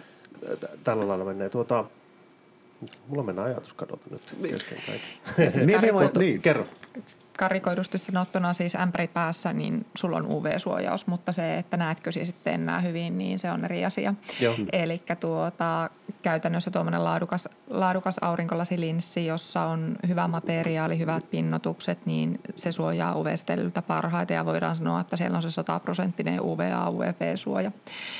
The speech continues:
Speaker 2: Elikkä ottaa sen, sen haitallisen U V:n, mikä meille tänne maa-, maan päälle pääsee, niin pois. Mut totta kai, niin kun, se on silloin, niin kun, eestä tuleva,
Speaker 1: Joo.
Speaker 2: tuleva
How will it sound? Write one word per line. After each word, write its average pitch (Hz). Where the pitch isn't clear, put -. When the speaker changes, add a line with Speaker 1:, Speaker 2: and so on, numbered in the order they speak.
Speaker 2:
Elikkä 165
ottaa -
sen, 160
sen 165
haitallisen 175
U 160
V:n, 165
mikä 160
meille 165
tänne 160
maa-, 160
maan 165
päälle 170
pääsee, 180
niin 180
pois. 196
Mut 170
totta 165
kai, 175
niin 165
kun, 160
se 170
on 156
silloin, 160
niin 160
kun, -
eestä 160
tuleva, 165
Speaker 1:
Joo. -
Speaker 2:
tuleva 165